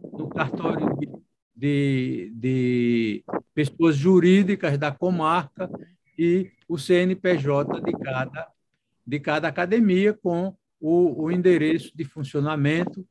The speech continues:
principalmente, e dos seus membros, né? Com a ata de fundação, nós teremos, ah, os membros da, da academia,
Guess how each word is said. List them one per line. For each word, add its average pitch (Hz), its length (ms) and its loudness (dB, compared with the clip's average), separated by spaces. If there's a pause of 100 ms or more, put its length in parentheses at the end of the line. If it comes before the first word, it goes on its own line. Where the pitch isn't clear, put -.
(360)
principalmente, 165 1040 -2 (200)
e 156 120 -2
dos 170 260 -2
seus 202 240 2
membros, 156 580 -2
né? 143 160 -8
Com 180 160 -2
a 143 240 0
ata 143 300 -4 (260)
de 127 140 -4
fundação, 156 680 -4
nós 165 200 -8
teremos, 143 480 -4 (460)
ah, 135 400 -2
os - 540 -12
membros 135 420 0
da, 117 340 -4 (300)
da 135 220 -4
academia, 147 640 -2